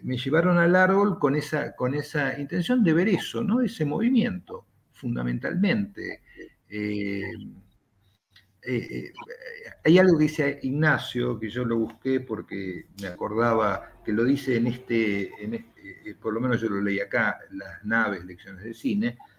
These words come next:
eh, que dice Ignacio, cuando habla del otro día, dice, "Si yo fuera ministro del Interior de Chile", dice Ignacio,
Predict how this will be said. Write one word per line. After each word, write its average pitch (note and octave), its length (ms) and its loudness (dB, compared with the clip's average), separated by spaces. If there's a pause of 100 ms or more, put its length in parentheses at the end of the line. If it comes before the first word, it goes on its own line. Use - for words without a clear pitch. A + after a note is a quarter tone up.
(340)
eh, A2 380 -8
que D3 60 0
dice E3 480 6
Ignacio, D3+ 760 4
cuando A#2 240 2
habla B2 200 6
del A2+ 160 4
otro A#2 260 2
día, C#3 220 4
dice, A#2+ 460 -2 (540)
"Si - 160 -4
yo E3 140 6
fuera F3+ 300 8
ministro D#3 480 2
del B2 100 2
Interior B2 420 0
de B2+ 140 0
Chile", A#2 400 0
dice G2+ 300 -6
Ignacio, A2+ 640 -8